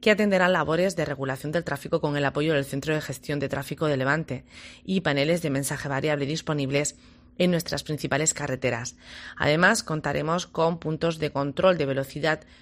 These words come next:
fijos y de tramo con seis unidades, eh, además, eh, móviles de radar. En cuanto a zonas de mayor conflicto de fluidez previstas, eh, por cuestiones relacionadas con, eh, circulación, destacan, eh, los itinerarios de salida,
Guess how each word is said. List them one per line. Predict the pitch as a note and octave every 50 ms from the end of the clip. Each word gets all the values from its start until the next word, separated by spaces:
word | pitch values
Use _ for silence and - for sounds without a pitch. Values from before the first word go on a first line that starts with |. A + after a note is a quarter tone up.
| - -
fijos | - - G#3+ G#3 - C4 C4+ C4 C4 - -
y | E3+
de | D3 D3 C#3+
tramo | - D3 D3 D#3 F3 F#3+ F#3
con | - D3
seis | C#3 D#3 D3 - D#3+
unidades, | E3 D#3 D#3 D#3 D#3 D#3 E3+ F3 F3 - - - - - - - - - - -
eh, | - -
además, | - - C#3 C#3 D3+ D#3 D#3 E3 E3 - -
eh, | D3+ C#3+ C#3
móviles | C#3 D3 D3 D3+ D#3 D3 D3+ D3+ C#3 -
de | C#3+ C3+
radar. | C#3 C3 B2+ A#2+ A#2+ A#2 C3 C3+ - _ - _ _ - - - - - -
En | - D#3+
cuanto | - E3 E3 E3+ D#3+
a |
zonas | - F#3+ F#3 G3+ G#3 G3+ - F3 -
de | E3+ E3+ E3
mayor | D#3+ D3 D3+ D#3+ F3+ F#3 F#3 F#3
conflicto | - D3 C#3 - - E3 E3 - - - D3+ C#3 C3
de | C3 B2 C#3+
fluidez | C3+ - - C#3+ D3 C#3+ D#3 D#3 C#3+ -
previstas, | - D3+ C3+ C3 E3+ F#3 F3+ - - C#3+ F3 F#3+ - - - - - - - - -
eh, | - D3+ D3
por | D3 - D3 D3+ -
cuestiones | - - D#3 - - F3 E3+ F3 F3
relacionadas | F3 E3+ E3 D#3 - D#3 D#3 D#3+ E3 D#3+ - -
con, | - - E3+ E3+ D#3+ D#3 D3 - - -
eh, | D#3+ D3 C#3 C#3
circulación, | C#3 - C3+ C3+ - D3+ D3 C#3+ C#3+ - - G3 G3+ G#3
destacan, | F3+ E3 D#3 - - D3+ - - E3+ F3+ F#3+ F3+ - - - - - - - -
eh, | C3+ C#3+
los | C#3+ D3 - -
itinerarios | - D#3 D#3 D3+ D#3+ D#3+ D#3 F3 F3+ D#3+ D#3
de | E3 D3+
salida, | - - C#3+ C#3 D3+ D#3+ E3+ G3+ A3 A#3+